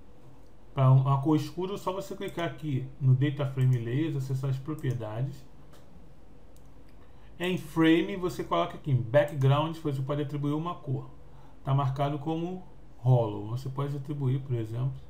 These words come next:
preto. Assim você não vê o pixel zero quando você ocultar o, o valor de zero dessa imagem. Então, tá ali. Meu objetivo aqui é o mesmo. Image Analysis, banda dois dois um sete quatro.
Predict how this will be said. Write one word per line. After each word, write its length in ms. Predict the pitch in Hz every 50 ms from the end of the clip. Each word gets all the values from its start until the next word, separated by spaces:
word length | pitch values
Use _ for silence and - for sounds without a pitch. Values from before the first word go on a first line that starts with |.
| - - - - - - - - - - - - - - - - - -
preto. 420 | 127 127 131 - - - - - - - - - - - - - - - - - - - -
Assim 360 | 127 110 - - - 131 131
você 220 | 135 139 135 - 143
não 180 | 143 151 151 135
vê 340 | 123 120 123 131 135 143 - - - - - - - - - - - - - - - - - - - - - - - - - - - - - - - - - - - -
o 60 | 131
pixel 440 | - - 131 131 - - 135 131 127
zero 640 | 117 - - 123 131 131 127 123 131 139 147 139 - - - - - - - -
quando 160 | - 131 123
você 200 | 127 131 131 135
ocultar 540 | 135 131 131 - 135 131 - - 123 123 131
o, 60 | 135
o 240 | 135 131 131 127 123
valor 360 | 120 120 123 120 117 117 117
de 120 | 127 131 127
zero 240 | 127 120 117 117 120
dessa 240 | 123 127 131 - 143
imagem. 260 | 143 135 127 - - - - - -
Então, 220 | - 147 147 165 175 - - - - - - - - - -
tá 100 | 135 120
ali. 280 | 107 104 110 123 135 131 - - - - - - - - -
Meu 140 | 180 208 226
objetivo 400 | 214 226 233 226 226 233 226 233
aqui 120 | 226 -
é 60 | 226
o 80 | 226 226
mesmo. 320 | 190 139 117 104 104 - - -
Image 440 | 175 185 175 151 139 135 135 131
Analysis, 680 | 165 165 175 180 196 196 196 202 202 202 202 196 175 151
banda 400 | 139 135 151 147 139 135 135 131
dois 200 | 131 147 151 151
dois 200 | 151 147 143 135
um 100 | 135 139
sete 240 | - 165 165 - -
quatro. 460 | - 196 196 196 208 208 - - -